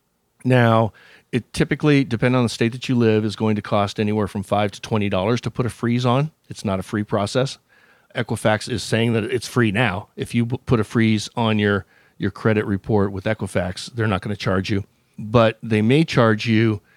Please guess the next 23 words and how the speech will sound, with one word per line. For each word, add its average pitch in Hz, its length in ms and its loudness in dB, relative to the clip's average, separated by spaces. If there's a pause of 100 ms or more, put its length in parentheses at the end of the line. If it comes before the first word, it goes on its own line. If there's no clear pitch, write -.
(200)
to 120 140 -2
unfreeze 131 560 2
it 165 140 2 (460)
and 123 160 0
then 120 140 2
refreeze 110 440 0
it. 82 120 -16 (340)
It's - 160 -6
only 120 180 4
good 127 160 4
for - 100 -4
twelve 127 280 2
months. 139 360 0 (320)
So - 140 -2
if 101 100 -2
you 110 80 0
wanna 117 300 2
continue 127 600 0
to 98 200 -4
lock 107 400 -2
down 110 320 2
your, 95 240 -2 (300)
your, 95 180 -2